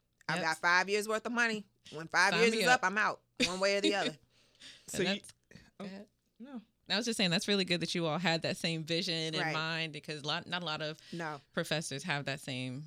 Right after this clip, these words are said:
Speaker 2: vision with you or share the vision.
Speaker 1: No. Yeah, he was amazing. Um, looking back, and we get together now, like, every time I go home, and he'll laugh about it, like, "Yeah, you were so,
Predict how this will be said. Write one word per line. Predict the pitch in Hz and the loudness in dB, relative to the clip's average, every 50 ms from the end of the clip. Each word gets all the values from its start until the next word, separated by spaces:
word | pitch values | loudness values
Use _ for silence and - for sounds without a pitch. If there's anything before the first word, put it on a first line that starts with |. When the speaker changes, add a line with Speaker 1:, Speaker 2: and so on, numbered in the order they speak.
| 160 | -10
Speaker 2:
vision | 156 156 147 147 143 123 127 123 | -8 -6 -6 -6 -6 -6 -8 -10
with | 113 - - - | -10 -12 -12 -12
you | 123 123 | -10 -8
or | 123 | -4
share | 120 - - 165 156 139 | -2 -2 0 0 -2 -2
the | 135 | -4
vision. | 131 123 139 127 123 139 123 110 131 156 156 - _ | -6 -6 -6 -6 -6 -6 -6 -8 -8 -10 -12 -14 _
Speaker 1:
No. | 180 175 170 160 156 151 143 - _ | -10 -8 -8 -8 -8 -10 -12 -16 _
Yeah, | - 190 175 170 165 165 | -4 -2 0 0 0 -2
he | 170 226 285 | -4 -6 -8
was | 320 233 214 | -6 -6 -6
amazing. | 180 170 165 160 156 156 156 156 165 165 160 160 156 156 147 147 151 147 139 _ - - | -6 -6 -6 -8 -6 -6 -6 -6 -6 -6 -8 -10 -10 -12 -12 -12 -14 -16 -18 _ -10 -8
Um, | 170 165 160 160 160 | -6 -6 -6 -6 -4
looking | 165 190 190 214 190 | -4 -2 -2 -2 -4
back, | 165 175 175 175 - | -2 -2 -2 -2 -2
and | 151 170 165 165 156 | -6 -8 -8 -10 -10
we | 165 190 254 | -8 -8 -6
get | 277 - 440 - | -4 -4 -4 -4
together | - 302 202 190 190 185 180 | -6 -4 -2 -2 -2 -2 -2
now, | 175 175 175 170 170 165 160 156 | -2 0 0 0 0 0 -4 -6
like, | 160 156 151 151 - _ _ _ _ - | -8 -8 -10 -10 -14 _ _ _ _ -8
every | 175 170 175 | -8 -6 -6
time | 196 180 165 | -6 -4 -4
I | 160 | -4
go | 160 165 160 | -4 -6 -8
home, | 156 165 160 160 156 170 185 185 - _ _ _ _ _ _ _ | -8 -8 -8 -8 -10 -10 -12 -14 -18 _ _ _ _ _ _ _
and | 180 185 | -4 0
he'll | 220 214 196 185 | 2 4 4 4
laugh | 170 170 175 180 - | 2 2 0 0 -2
about | 180 170 160 156 156 | -4 -6 -6 -6 -6
it, | 156 151 | -6 -8
like, | 165 165 160 - - - | -10 -14 -16 -16 -16 -16
"Yeah, | - - 262 | -16 -16 -14
you | 226 202 214 | -12 -12 -10
were | 220 196 | -10 -10
so, | - - - 214 226 240 247 247 247 240 240 240 | -10 -8 -6 -6 -4 -4 -6 -6 -8 -8 -10 -14